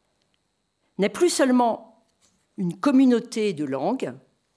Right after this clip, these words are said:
l'Oumma arabe devient une nation avec sa langue, sa littérature, sa longue histoire,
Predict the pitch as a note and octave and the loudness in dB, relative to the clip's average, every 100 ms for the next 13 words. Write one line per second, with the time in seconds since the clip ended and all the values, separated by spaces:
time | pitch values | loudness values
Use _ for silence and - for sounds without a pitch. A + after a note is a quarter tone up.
0 | _ _ _ F#3+ A#3+ A#3 G#3+ G3 F#3+ E3 | _ _ _ 0 2 2 2 0 0 -6
1 | C3+ C#3+ F#3 B3 - D3 F#3+ E3 G3+ G3+ | -4 -4 -4 -8 -14 -4 -2 0 -4 -4
2 | - G#3 F#3+ F#3 G#3 - E3 F#3 _ _ | -4 0 0 0 -2 -4 -10 -12 _ _
3 | _ _ _ _ _ _ _ _ _ _ | _ _ _ _ _ _ _ _ _ _
4 | - - F#3 F3+ - - - A3 D#3+ D3+ | -10 -6 -4 -6 -12 -14 -4 -2 0 -2
5 | A3 C4 _ _ _ _ _ _ _ _ | -4 -12 _ _ _ _ _ _ _ _
6 | _ _ _ _ _ - E3 D3+ D3+ C3+ | _ _ _ _ _ -6 -6 -4 -6 -8
7 | D3 - G#3 B3+ - _ _ _ _ _ | -8 -12 -12 -12 -14 _ _ _ _ _
8 | _ _ _ - D3+ D3+ E3+ E3 - - | _ _ _ -8 -4 -2 -4 -4 -8 -6
9 | D#3+ D3 A3+ - | -4 -2 -4 -10